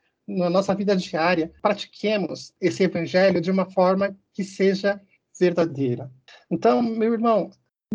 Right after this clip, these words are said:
o que você for fazer, nas escolhas que você for fazer, que o seu testemunho, que o meu testemunho,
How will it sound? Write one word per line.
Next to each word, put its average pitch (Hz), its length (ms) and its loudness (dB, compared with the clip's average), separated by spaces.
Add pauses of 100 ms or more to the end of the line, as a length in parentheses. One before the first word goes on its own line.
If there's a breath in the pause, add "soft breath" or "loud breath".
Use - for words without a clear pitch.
(100)
o 240 80 4
que - 200 -6
você 269 260 2
for 269 160 0
fazer, 202 440 0
nas 196 160 2
escolhas 214 380 -2
que 208 120 -6
você 202 180 -2
for 196 160 -4
fazer, 175 440 0
que 180 100 -2
o - 20 0
seu 233 160 0
testemunho, 196 680 2 (240 loud breath)
que 214 120 2
o - 20 6
meu 247 160 8
testemunho, 175 640 -4